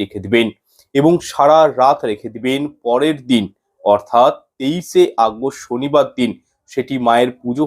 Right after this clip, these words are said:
হয়ে যাওয়ার পর অমাবস্যা তিথি ছেড়ে যাওয়ার পর আপনারা ওই ফুলটি সংগ্রহ করবেন এবং দেখবেন যে কোনো দশকর্মা ভাণ্ডারে লাল শালুকানি পাওয়া যায়, সেই শালুকানির মধ্যে ফুলটি ভালো করে বেঁধে পুটুলি করে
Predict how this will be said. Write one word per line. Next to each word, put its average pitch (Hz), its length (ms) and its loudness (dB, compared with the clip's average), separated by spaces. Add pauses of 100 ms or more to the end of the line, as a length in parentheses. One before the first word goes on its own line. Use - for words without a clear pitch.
হয়ে 113 200 0
যাওয়ার 104 200 4 (100)
পর 110 160 4 (360)
অমাবস্যা 139 640 0
তিথি 123 220 -10 (140)
ছেড়ে 117 220 -6
যাওয়ার 113 300 2 (120)
পর 113 220 4 (200)
আপনারা 139 520 0 (140)
ওই 120 120 -6 (100)
ফুলটি 117 380 -14
সংগ্রহ 98 480 -10
করবেন 135 380 0 (460)
এবং 127 240 4 (180)
দেখবেন 147 380 2 (180)
যে 147 100 0 (160)
কোনো 170 200 -4
দশকর্মা 143 460 -6
ভাণ্ডারে 113 480 2 (400)
লাল 113 300 2
শালুকানি 120 520 -6
পাওয়া 117 260 4
যায়, 131 220 -2 (400)
সেই 156 240 2
শালুকানির 139 720 -2
মধ্যে 120 380 -4
ফুলটি 117 480 -6
ভালো 101 280 0
করে 110 280 -2
বেঁধে 104 380 -2
পুটুলি 110 440 -6
করে 127 240 2